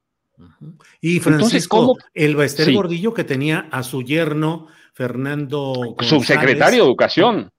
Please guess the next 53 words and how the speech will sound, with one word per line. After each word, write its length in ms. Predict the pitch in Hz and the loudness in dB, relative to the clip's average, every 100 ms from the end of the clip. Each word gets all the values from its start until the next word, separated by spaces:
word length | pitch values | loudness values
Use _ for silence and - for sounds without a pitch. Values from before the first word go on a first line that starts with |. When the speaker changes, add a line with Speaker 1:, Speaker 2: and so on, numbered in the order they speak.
| _ | _
Speaker 1:
de 120 | 139 | -6
educación 440 | 143 139 - 165 160 | -6 -6 -6 -4 -2
básica, 680 | 160 202 - 185 - 131 110 | -2 -2 -8 -10 -10 -12 -10
o 60 | |
Speaker 2:
De 60 | 107 | 0
Speaker 1:
sea, 100 | 127 | 2
Speaker 2:
educación 440 | 139 135 123 214 | 2 0 2 2
Speaker 1:
la 60 | 220 | 4
parte 300 | 226 277 277 | 2 2 0
Speaker 2:
básica. 180 | 135 123 | 0 -4
Speaker 1:
más 120 | 98 | -6
esencial, 500 | 139 123 - 131 170 | -12 -16 -16 -18 -16
sí, 200 | - 151 | -18 -16
Francisco, 320 | 143 110 180 | -14 -2 -2
Speaker 2:
Sí, 80 | 185 | 0
claro, 360 | 165 160 247 | 2 2 2
Speaker 1:
adelante. 140 | 208 220 | 2 2
Speaker 2:
entonces, 200 | 247 254 | 2 2
e-, 80 | 247 | 4
ellos 360 | 302 302 262 - | 4 4 2 2
controlaban. 600 | 151 135 120 117 120 131 | 2 4 4 4 4 4
Entonces, 300 | 165 214 208 | 2 2 2
las 160 | 147 | 2
críticas, 480 | - 214 233 233 196 | 2 0 2 0 2
mira, 300 | 233 214 131 - - _ - | 4 2 0 -6 -20 _ -2
este, 280 | 143 180 | 0 2
Arturo 480 | - 147 - 226 240 | 2 2 4 6 4
tiene 260 | - 143 147 | 4 4 6
un 140 | 147 | 6
libro 260 | 135 143 139 | 4 4 4
por 140 | 139 | 4
ahí 200 | 120 143 | 6 6
de 300 | 156 135 139 | 6 6 6
ella, 300 | 247 285 170 | 4 4 2
de 160 | 113 117 | 2 2
la 100 | 113 | 2
maestra, 380 | 117 220 226 127 | 4 2 2 0
entonces 240 | 131 139 | 0 2
Speaker 1:
Doña 80 | 165 | 2
Speaker 2:
hay 60 | - | 2
que 100 | 113 | 0
tomar 400 | 151 123 131 170 | 2 4 2 2
Speaker 1:
Perpetua. 300 | 185 143 113 | 4 4 2
Speaker 2:
la, 240 | 107 104 | 2 0
la, 0 | |
la, 320 | 110 107 101 - _ _ _ _ - | 2 2 0 -4 _ _ _ _ 2
la 360 | 135 135 127 120 | 4 6 6 6
Doña 300 | 135 127 113 | 6 4 4
Perpetua, 500 | 117 185 247 226 139 | 2 2 4 4 2
claro, 380 | 151 247 185 - | 2 4 2 2
hay 120 | 175 | 2
que 120 | - | 2
tomar 580 | 247 190 127 143 170 | 2 4 4 4 0